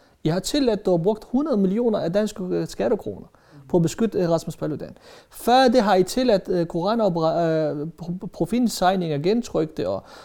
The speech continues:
og bakket op om det. Og nu skal vi tro på, at I lige pludselig ud af det blå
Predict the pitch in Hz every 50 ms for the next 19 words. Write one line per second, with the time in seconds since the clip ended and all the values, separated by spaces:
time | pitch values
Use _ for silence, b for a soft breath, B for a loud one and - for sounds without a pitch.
0 | B B B B - 151 151 151 147 147 139 123 95 82 - - - 226 180 151
1 | 135 - 180 180 180 175 180 - 226 254 262 262 - 165 151 143 135 131 127 -
2 | b b b b b b b - 160 175 233 226 - - 208 185 180 - - -
3 | 247 269 285 - 208 - 180 160 - 180 165 156 147 220 247 - - 233 202 -
4 | - - 247 262 277 254 226 196 - 185 190 196 196 190